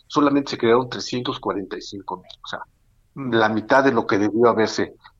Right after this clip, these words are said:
crecido. Y por el otro lado tenemos un, un,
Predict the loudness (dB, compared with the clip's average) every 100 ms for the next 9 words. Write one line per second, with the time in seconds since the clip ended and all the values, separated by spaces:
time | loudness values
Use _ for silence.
0 | _ -6 -4 -4 -8 -10 -14 _ _ -14
1 | -14 -14 -20 -20 _ -4 2 4 6 6
2 | 6 8 6 6 2 0 0 -2 -2 -2
3 | -6 _ -2 0 0 -2 -6 -8 -6 -4
4 | -4 -6 -10